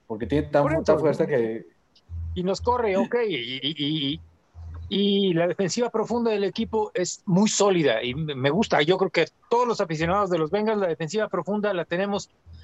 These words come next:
Speaker 2: bastante, eh, la tenemos en buena estima con ese par de safeties en, en, en Jesse Bates y, y,
Speaker 1: Y
Speaker 2: ay,
Speaker 1: Von
Speaker 2: ¿cómo
Speaker 1: Bell.
Speaker 2: se-? Y Von Bell, por supuesto. Entonces,
Speaker 1: O sea,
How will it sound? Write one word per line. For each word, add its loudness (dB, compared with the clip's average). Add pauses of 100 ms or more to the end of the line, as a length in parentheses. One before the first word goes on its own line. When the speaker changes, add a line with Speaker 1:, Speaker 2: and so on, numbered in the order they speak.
(280)
Speaker 2:
bastante, 2
eh, 0 (680)
la 0
tenemos 0
en 2
buena 2
estima -2 (520)
con -4
ese -4
par -2
de -2
safeties -4
en, -2
en, -6
en -6
Jesse 0
Bates 0 (640)
y, 4 (880)
y, 0
Speaker 1:
Y 0
Speaker 2:
ay, 0
Speaker 1:
Von 4
Speaker 2:
¿cómo -2
Speaker 1:
Bell. 4
Speaker 2:
se-? -6 (420)
Y 0
Von 6
Bell, 6
por 0
supuesto. 0 (920)
Entonces, 2
Speaker 1:
O -6
sea, 0